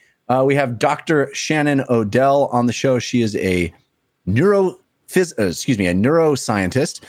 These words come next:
Uh, and, uh, we're talking about, uh, s-, extra thumbs, a, a mechanical thumb that you can add to your body.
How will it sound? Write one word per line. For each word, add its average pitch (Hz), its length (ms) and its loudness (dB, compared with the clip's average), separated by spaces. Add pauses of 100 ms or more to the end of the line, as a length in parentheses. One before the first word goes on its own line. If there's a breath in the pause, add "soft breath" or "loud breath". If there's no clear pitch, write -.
(260 loud breath)
Uh, 95 320 0
and, 117 360 0
uh, 117 180 2
we're 123 120 2
talking 151 420 -2
about, 127 760 0 (600 soft breath)
uh, 110 60 -8
s-, - 320 -10 (360)
extra - 380 -4
thumbs, 170 540 -4
a, 113 220 2
a 120 40 2
mechanical 180 560 0
thumb 196 260 -2
that 147 80 0
you 139 80 2
can 131 120 -2
add 135 180 -2
to 139 60 0
your 131 100 2
body. 131 320 0